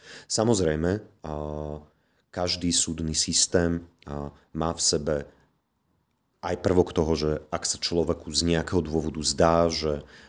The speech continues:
rozsudok prvého stupňa nebol správny alebo má na to akýkoľvek iný dôvod, má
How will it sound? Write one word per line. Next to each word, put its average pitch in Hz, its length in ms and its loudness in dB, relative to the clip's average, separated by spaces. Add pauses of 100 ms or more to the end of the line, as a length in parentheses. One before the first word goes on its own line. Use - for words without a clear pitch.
rozsudok 82 560 -2
prvého 80 320 -2
stupňa 78 560 -2
nebol 69 160 -4
správny 87 720 4
alebo 76 240 0
má 76 160 -4
na 73 80 -4
to 76 120 -8
akýkoľvek 78 600 -4
iný 80 200 -4
dôvod, 82 440 2 (240)
má 85 160 -2